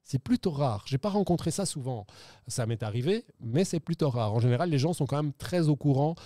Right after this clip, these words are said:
de comment fonctionne Las Vegas, de ses pièges. Euh, on se fait très peu piéger à Las Vegas et il y en a tellement. Euh, il y en a tellement. J'ai, j'ai, bêtement, un jour, euh, un, on était, euh,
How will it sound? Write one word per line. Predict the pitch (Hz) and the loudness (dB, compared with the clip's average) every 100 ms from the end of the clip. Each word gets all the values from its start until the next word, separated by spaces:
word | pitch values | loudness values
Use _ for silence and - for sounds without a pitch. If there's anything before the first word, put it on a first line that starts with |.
| - | -6
de | 127 | -2
comment | 127 156 151 | 0 2 0
fonctionne | 147 135 143 | 0 0 2
Las | 131 110 | 2 2
Vegas, | 113 123 147 - - - 123 | 2 2 -2 -6 -20 -10 0
de | 135 | 2
ses | - | 2
pièges. | - 127 120 151 143 _ _ _ - | 0 2 0 -2 -6 _ _ _ -2
Euh, | 117 113 107 107 107 - | 2 4 4 4 2 0
on | 120 | -2
se | - | 0
fait | 120 | -2
très | - | 0
peu | 139 147 | 0 0
piéger | 139 127 110 131 | 0 2 2 2
à | 120 | 2
Las | 117 | 2
Vegas | 113 139 151 - | 0 0 -2 0
et | |
il | 131 | 2
y | |
en | 131 123 | 2 2
a | 147 | -2
tellement. | - 139 120 123 127 98 - - - | -2 2 4 4 2 -2 -10 -20 -6
Euh, | 120 113 110 | 0 2 2
il | 104 | 2
y | 117 | 2
en | 123 | 2
a | 135 | 2
tellement. | 127 113 139 143 | 0 2 2 2
J'ai, | 113 117 92 | 2 2 -2
j'ai, | 101 113 117 | -8 -8 -6
bêtement, | 110 131 156 160 | -2 0 2 2
un | 135 | 2
jour, | 127 180 135 | 2 2 2
euh, | 120 113 - - - - _ | 2 0 -4 -20 -20 -20 _
un, | 139 143 - | -2 -2 -2
on | 123 | 0
était, | 127 127 147 | 0 0 -2
euh, | 127 113 | -2 -4